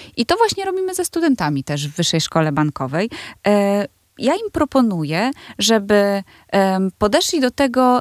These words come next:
narzędziowo. To znaczy, żeby każdy z nas wziął sobie kiedyś, e, taką wielką płachtę z flipcharta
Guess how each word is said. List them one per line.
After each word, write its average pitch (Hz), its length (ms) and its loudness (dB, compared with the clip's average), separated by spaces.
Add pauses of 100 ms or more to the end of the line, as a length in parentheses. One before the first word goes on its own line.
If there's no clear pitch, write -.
narzędziowo. 240 760 0
To 214 160 -10
znaczy, 277 480 -2 (400)
żeby 226 320 0
każdy 320 340 0
z 247 80 -4
nas 190 400 -2
wziął 320 220 -2
sobie 220 280 -2
kiedyś, 214 580 0
e, 180 300 0
taką 190 340 0
wielką 233 320 0
płachtę 208 420 -2
z - 80 -6
flipcharta 156 760 -4